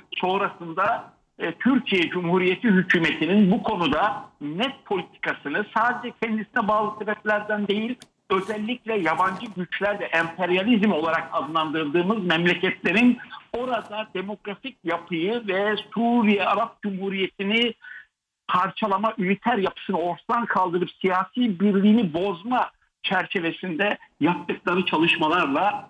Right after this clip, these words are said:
elbette bizim o kıymetli arkadaşımıza vereceğimiz cevap şu:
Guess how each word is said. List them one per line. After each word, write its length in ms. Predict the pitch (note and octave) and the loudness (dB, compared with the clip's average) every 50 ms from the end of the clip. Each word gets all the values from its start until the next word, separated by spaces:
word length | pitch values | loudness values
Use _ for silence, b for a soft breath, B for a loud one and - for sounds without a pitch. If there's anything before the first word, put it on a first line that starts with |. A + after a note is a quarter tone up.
| _ - | _ -4
elbette 540 | E3+ F3 G3 - - - - - - A#3+ A#3+ | -2 -2 -2 -2 -6 -8 -6 -6 -6 -2 -2
bizim 360 | G3 D#3+ C3+ D#3+ F#3 A3 - - _ _ - | -2 0 0 -2 -4 -4 -6 -12 _ _ -4
o 300 | F#3 F#3 E3+ D#3 - - | -2 -2 -2 -2 -4 -6
kıymetli 500 | - F3 E3+ E3 E3+ D#3+ - - F#3 F3+ | -6 -6 -4 -2 -2 -4 -2 -2 -2 0
arkadaşımıza 760 | F3 - F3 F3+ - E3 D3 D3 D3+ D3+ D3 D3 C3 C#3 C3+ | 0 0 0 -2 -2 0 0 2 2 2 2 2 2 2 2
vereceğimiz 600 | C#3+ C#3+ D3 C#3+ D3 - D#3 C#3+ C3+ C#3+ C3+ A2+ | 2 2 2 2 2 2 2 2 2 2 2 2
cevap 340 | - E3+ C3+ C3 B2+ - - - - | 0 0 0 0 -2 -4 -6 -6 -4
şu: 300 | F3+ G#3 A3+ A3+ - | -2 -2 -2 -4 -8